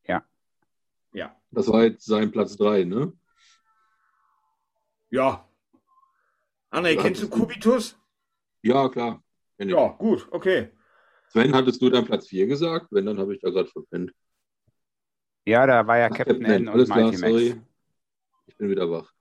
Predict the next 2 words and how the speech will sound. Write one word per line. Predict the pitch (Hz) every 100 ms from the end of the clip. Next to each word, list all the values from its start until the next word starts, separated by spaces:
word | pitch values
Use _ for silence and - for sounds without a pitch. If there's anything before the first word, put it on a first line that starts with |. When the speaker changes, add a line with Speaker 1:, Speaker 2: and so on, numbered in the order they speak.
| _ _ - _ _
Speaker 2:
<laughs> | - 104 - 113 - 190 - 196 - 185 - 165 - 151 - 147 - 165 - - _ - - - - _
André. | 165 233 196 120